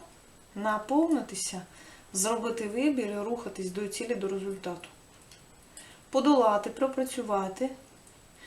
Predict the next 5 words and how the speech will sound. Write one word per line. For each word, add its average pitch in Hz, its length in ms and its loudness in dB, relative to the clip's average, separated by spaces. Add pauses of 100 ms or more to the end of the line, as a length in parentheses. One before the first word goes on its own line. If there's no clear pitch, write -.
(340)
досягнути 254 760 4
ресурсного 220 960 -2
стану 185 480 -4 (800)
і 254 120 2
діяти. 220 500 -2